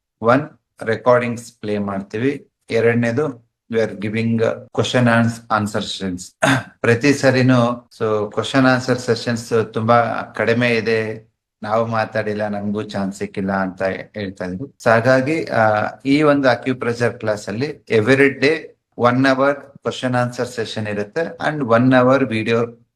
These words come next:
ಪ್ಲೇ ಮಾಡ್ತೀವಿ, ರೆಕಾರ್ಡೆಡ್ ವಿಡಿಯೋ, ಲಾಸ್ಟ್ ಟೈಮ್ ಕ್ಲಾಸ್ ಆಗಿರೋದು. So ಹೀಗಾಗಿ ನಿಮ್ಗೆ ರೆಕಾರ್ಡಿಂಗ್ಸ್ ಪ್ಲೇ ಮಾಡೋದ್ರಿಂದ ನಿಮ್ಗೆ ಕ್ಲಾಸ್‌ದು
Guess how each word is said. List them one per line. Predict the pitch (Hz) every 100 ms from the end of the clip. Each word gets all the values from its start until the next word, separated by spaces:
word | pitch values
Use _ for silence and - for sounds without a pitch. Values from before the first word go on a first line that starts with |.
| _ -
ಪ್ಲೇ | 107
ಮಾಡ್ತೀವಿ, | 104 98 101 - 98 -
ರೆಕಾರ್ಡೆಡ್ | 101 98 104 101 95
ವಿಡಿಯೋ, | 92 92 98 - _ 110
ಲಾಸ್ಟ್ | 107 104
ಟೈಮ್ | 117 104 104
ಕ್ಲಾಸ್ | 101 95
ಆಗಿರೋದು. | 98 92 92 92 - - _ _ _ _ _ _ _
So | 143
ಹೀಗಾಗಿ | 143 156 156 170
ನಿಮ್ಗೆ | 170 - 143 135 139 139 143 143 - _ _ -
ರೆಕಾರ್ಡಿಂಗ್ಸ್ | 120 120 143 151 160 156 -
ಪ್ಲೇ | 131 131
ಮಾಡೋದ್ರಿಂದ | 135 135 127 123 113 113 107 131 143 - _ _ _
ನಿಮ್ಗೆ | 117 113 113 113 113 113 - _ _ _ _
ಕ್ಲಾಸ್‌ದು | 131 127 135 127 143 127 135 123 123